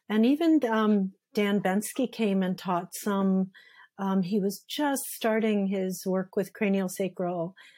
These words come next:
and taught us about that while we were in school. And some, you know, more recent graduates taught us things like point location. But our main teachers were Ted Kapchuk and Doctor So.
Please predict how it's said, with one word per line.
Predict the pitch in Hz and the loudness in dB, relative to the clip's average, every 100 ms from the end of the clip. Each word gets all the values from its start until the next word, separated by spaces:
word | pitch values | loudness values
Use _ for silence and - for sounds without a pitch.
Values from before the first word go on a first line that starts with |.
| - _ | -20 _
and | 196 202 196 - | -4 -2 -2 -4
taught | - 190 | -6 -4
us | 196 190 185 - - - - - _ _ _ _ _ - - | -2 -2 -4 -10 -14 -16 -20 -20 _ _ _ _ _ -18 -6
about | 208 202 196 | -2 -2 -2
that | 208 185 165 247 - _ | 0 0 0 -2 -8 _
while | 220 208 196 | 0 2 4
we | 208 | 2
were | 190 | 4
in | 180 180 | 2 0
school. | 170 - 196 170 175 190 208 - _ | -4 -6 -4 -2 -4 -8 -10 -18 _
And | 202 202 | -2 0
some, | - 233 214 202 196 - | 0 2 4 2 -2 -8
you | 226 214 | 0 2
know, | |
more | 208 208 | 4 4
recent | 196 208 202 190 | 4 2 2 -2
graduates | 196 185 185 202 190 - _ - - - | 0 0 2 0 0 -6 _ -20 -18 -12
taught | - 196 | -6 0
us | 190 190 | 0 0
things | 190 175 | -2 -2
like | 190 170 | -4 -6
point | - 196 190 | -8 -10 -8
location. | 196 190 196 196 - 202 196 196 - _ - _ | -8 -10 -8 -8 -10 -10 -8 -8 -12 _ -20 _
But | 233 | 2
our | 247 | 4
main | 294 302 | 4 2
teachers | - 262 - 233 226 | 2 -2 0 0 2
were | 208 196 | 2 2
Ted | 190 214 214 | 0 -6 -2
Kapchuk | 202 196 - 185 | -4 -4 -8 -6
and | 202 180 | -2 -2
Doctor | 175 175 - 185 | -2 -4 -6 -8
So. | 170 190 180 180 175 | -6 -6 -6 -6 -8